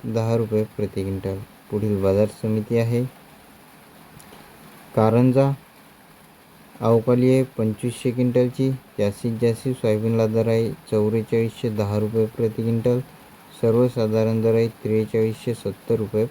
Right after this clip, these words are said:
प्रति क्विंटल. पुढील बाजार समिती आहे सोलापूर.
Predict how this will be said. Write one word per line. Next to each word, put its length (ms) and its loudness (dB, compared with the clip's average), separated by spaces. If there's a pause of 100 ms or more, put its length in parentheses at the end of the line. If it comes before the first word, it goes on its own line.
प्रति 280 -4
क्विंटल. 380 -4 (680)
पुढील 340 2
बाजार 260 4 (140)
समिती 360 -2
आहे 240 0 (1800)
सोलापूर. 640 2